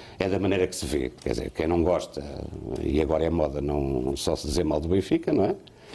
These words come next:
É uma coisa que realmente, não sei, eh, não se valoriza o extraordinário projeto que se tem e, e, portanto, temos que,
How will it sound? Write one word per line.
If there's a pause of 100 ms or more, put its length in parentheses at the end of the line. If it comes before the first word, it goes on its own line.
(280)
É
uma
coisa
que
realmente, (800)
não
sei, (160)
eh,
não
se
valoriza (160)
o
extraordinário
projeto
que
se
tem (800)
e,
e,
portanto,
temos
que,